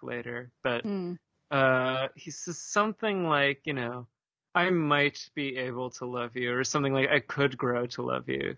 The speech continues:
Speaker 1: something like that.
Speaker 2: <laughs> Yes,
Speaker 1: Um,
Speaker 2: yeah.
Speaker 1: yeah, uh, which, like, later she says something like, "Fuck your could," or whatever. <laughs> Like, you know.
Speaker 2: Well, yeah,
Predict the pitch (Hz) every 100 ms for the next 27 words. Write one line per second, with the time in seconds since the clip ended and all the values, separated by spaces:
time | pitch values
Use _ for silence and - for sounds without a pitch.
0 | - - - 302 - - - - - _
1 | _ _ 247 151 139 131 127 180 165 _
2 | _ _ _ _ _ 156 139 120 127 -
3 | 151 135 143 156 - 151 135 147 143 135
4 | 135 - 143 - 139 127 135 127 127 120
5 | 117 - 180 175 - 165 135 127 - -
6 | 143 127 120 131 123 123 127 143 - -
7 | 117 - - 339 381 - 453 294 - -
8 | - - - 370 370 381 320